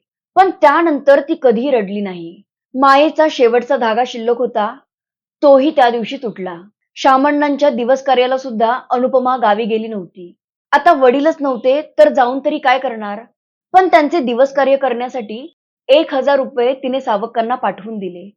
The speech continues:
आश्चर्य म्हणजे त्यानंतर सावकांचे चार पाणी पत्र अनुपमाला आले, ज्यात त्यांनी तिची समजूत काढण्याचा प्रयत्न केला होता.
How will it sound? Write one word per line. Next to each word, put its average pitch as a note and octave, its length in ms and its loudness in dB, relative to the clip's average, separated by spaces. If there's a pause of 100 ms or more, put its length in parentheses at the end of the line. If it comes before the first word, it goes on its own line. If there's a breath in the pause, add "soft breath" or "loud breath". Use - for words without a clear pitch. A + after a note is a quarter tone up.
(380)
आश्चर्य C#4+ 520 4
म्हणजे C4 440 0 (400)
त्यानंतर D4+ 500 4
सावकांचे C4 1000 -2 (220)
चार D4+ 280 6
पाणी C#4 260 0
पत्र B3+ 340 -2
अनुपमाला A3+ 560 -2
आले, F#3 440 -6 (360)
ज्यात C#4 200 6
त्यांनी C4 440 0
तिची C4+ 300 -6
समजूत A#3 400 -4
काढण्याचा A#3 380 0
प्रयत्न A3 460 -8
केला G#3+ 160 -4
होता. F#3 420 -8